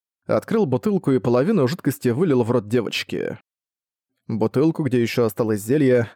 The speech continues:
он положил в руку женщины, давая ей понять, чтобы она допила. У этой женщины тоже были проблемы со здоровьем. Если не получить своевременную помощь, то долго она не проживёт. Сжимая в руке бутылку, она растерялась.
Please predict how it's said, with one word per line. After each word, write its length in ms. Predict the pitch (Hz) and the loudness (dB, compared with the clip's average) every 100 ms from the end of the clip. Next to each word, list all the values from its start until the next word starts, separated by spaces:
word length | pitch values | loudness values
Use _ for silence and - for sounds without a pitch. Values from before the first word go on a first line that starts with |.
| - | -10
он 220 | 170 190 | -4 -2
положил 420 | 139 123 113 156 | 0 2 2 0
в 60 | 113 | 0
руку 200 | 131 113 | 0 0
женщины, 640 | 135 175 - 131 123 117 - - | 0 -2 -2 0 0 0 -4 -14
давая 380 | 98 117 175 143 | -4 0 2 2
ей 180 | 131 127 | 2 0
понять, 260 | 120 131 | 0 -2
чтобы 280 | - 139 123 | -2 -2 0
она 140 | 123 | 0
допила. 540 | 117 104 110 110 85 - _ _ _ _ _ - | 0 0 0 0 -2 -6 _ _ _ _ _ -6
У 80 | 113 | -2
этой 260 | 104 139 | 0 0
женщины 400 | 117 127 123 123 | 2 0 -2 -2
тоже 260 | 160 160 117 | 0 0 0
были 180 | 113 107 | -2 -2
проблемы 420 | 120 110 120 107 | -2 0 0 0
со 120 | 110 | -4
здоровьем. 600 | 98 107 147 131 127 120 - _ _ _ | -2 0 2 2 2 0 -8 _ _ _
Если 360 | - 143 - 131 | -6 -4 -2 -2
не 80 | 127 | -2
получить 420 | 117 113 - 240 | 0 -2 -2 -6
своевременную 680 | - 123 117 151 127 110 104 | 0 0 2 0 0 0 0
помощь, 460 | 170 135 - - _ _ _ | 0 0 -2 -8 _ _ _
то 120 | - 131 | -2 0
долго 400 | 117 113 123 180 | 2 2 0 0
она 120 | 123 | 0
не 80 | 113 | 0
проживёт. 720 | 135 117 113 98 - - - _ _ _ _ _ - | -2 0 -2 -2 -8 -12 -18 _ _ _ _ _ -10
Сжимая 460 | 113 110 117 120 | -6 -2 0 0
в 60 | 107 | 0
руке 180 | 113 120 | -2 -2
бутылку, 640 | 104 135 143 - 127 110 _ _ | 0 0 0 2 2 0 _ _
она 320 | - 110 131 127 | -4 -2 2 0
растерялась. 840 | 120 - 120 123 - - - | 0 0 2 2 0 -8 -16